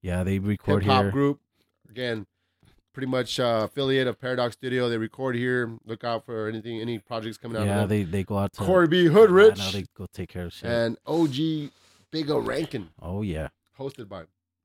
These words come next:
Speaker 1: No, but yeah, and then get at, get at your boy, 'cause he's,
Speaker 2: Paradox
Speaker 1: he's, he's a
Speaker 2: Studio,
Speaker 1: dope
Speaker 2: Y B M.
Speaker 1: producer, and he'll, he'll, I'm pretty sure he'll get you good deals on, on, on what you're trying to work on, you know? So,
Speaker 2: So, yeah, for reasonable prices here,
Speaker 1: Yeah.
Speaker 2: Paradox Studio. Just, uh,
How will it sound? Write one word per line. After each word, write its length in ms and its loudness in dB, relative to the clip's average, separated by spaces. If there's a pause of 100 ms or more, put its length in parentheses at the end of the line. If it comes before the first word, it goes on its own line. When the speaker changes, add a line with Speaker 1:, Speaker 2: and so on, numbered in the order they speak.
(220)
Speaker 1:
No, 320 -6
but 160 -6 (120)
yeah, 260 0
and 100 2
then 280 2 (120)
get 200 2
at, 200 -2 (240)
get 140 -2
at 180 -2
your 60 -8
boy, 300 -4
'cause 180 -10
he's, 120 -2
Speaker 2:
Paradox 300 6
Speaker 1:
he's, 120 4
he's 80 6
a 20 8
Speaker 2:
Studio, 120 8
Speaker 1:
dope 120 8
Speaker 2:
Y 160 8
B 160 6
M. 60 8
Speaker 1:
producer, 400 2 (260)
and 220 -6
he'll, 260 -4 (240)
he'll, 240 -4
I'm 140 -2
pretty 180 -4
sure 180 -4
he'll 280 -2 (260)
get 260 -8
you 60 -8
good 300 -4
deals 260 -4
on, 220 -2
on, 240 -6 (500)
on 440 -6
what 200 -10
you're 80 -10
trying 220 -6
to 40 -6
work 280 -8
on, 280 -12
you 80 -16
know? 180 -10 (120)
So, 140 -16
Speaker 2:
So, 100 -8
yeah, 200 -4
for 140 -12
reasonable 400 -2
prices 440 -6
here, 160 2
Speaker 1:
Yeah. 60 -2
Speaker 2:
Paradox 420 0
Studio. 800 0
Just, 340 -10
uh, 540 -4